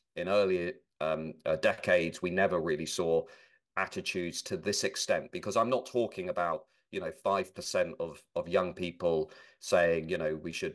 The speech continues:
we should support Vietnam during the Vietnam War," or whatever. We're talking now about, about twenty-five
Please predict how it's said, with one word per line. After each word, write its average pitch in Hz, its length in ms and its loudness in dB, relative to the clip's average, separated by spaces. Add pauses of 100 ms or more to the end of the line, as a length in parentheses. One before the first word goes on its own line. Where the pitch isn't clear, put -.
(120)
we 120 100 -6
should - 220 -6
support - 460 2
Vietnam 87 580 2
during 82 300 -6
the 80 40 -6
Vietnam 80 460 -4
War," 90 380 2
or 80 80 -4
whatever. 78 360 -4
We're 87 120 -2
talking 98 420 -4
now 82 240 -2
about, 78 460 -4
about - 240 -8
twenty-five 76 800 -4